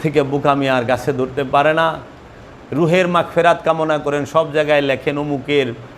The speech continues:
মৃত্যুবার্ষিকী, আজকে তার রুহের মাগফিরাত কামনা করি। এটা ভুল, এটা সূক্ষ্ম চক্রান্ত, এটা মিথ্যা, বানোয়াট, কোরআন দর্শন বিরোধী, কুফুরি আকিদা। আপনার রুহের পাঁচ ভাগ করা এটা কোরআন দর্শন বিরোধী,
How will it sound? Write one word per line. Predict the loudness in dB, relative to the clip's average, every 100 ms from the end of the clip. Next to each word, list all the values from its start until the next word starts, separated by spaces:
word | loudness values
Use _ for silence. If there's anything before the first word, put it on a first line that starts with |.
| -4
মৃত্যুবার্ষিকী, | -4 -2 0 2 0 -4 -2
আজকে | -4 -2 -4
তার | 0 0
রুহের | 0 -2 0
মাগফিরাত | -2 -2 -2 0 -2
কামনা | -2 -4 -4 -4
করি। | -4 -4 -6
এটা | -4 -2
ভুল, | -2 0 0 0
এটা | -2 -4
সূক্ষ্ম | -4 -4 -4 -2
চক্রান্ত, | -4 0 0 0 0 2 2 0 -12 -10
এটা | -4 -2
মিথ্যা, | -4 -6 -6 4 6 6 4 2
বানোয়াট, | 0 0 0 0 -2 -6 -18 -8
কোরআন | 0 0 0
দর্শন | 0 -2 -2 -6 -4
বিরোধী, | -4 -4 -4 -4 -2 -2 -6 -10
কুফুরি | -6 -4 -2 0 2
আকিদা। | 2 2 0 2 2 0 -6 -20 -8
আপনার | -2 -2 -2 -2 0
রুহের | 0 2 2 2
পাঁচ | 0 0
ভাগ | 2 2 2
করা | 0 2 0
এটা | -2 -6 -6
কোরআন | -2 -2 -2
দর্শন | -4 -4 -6 -6 -4
বিরোধী, | -4 -2 0 -2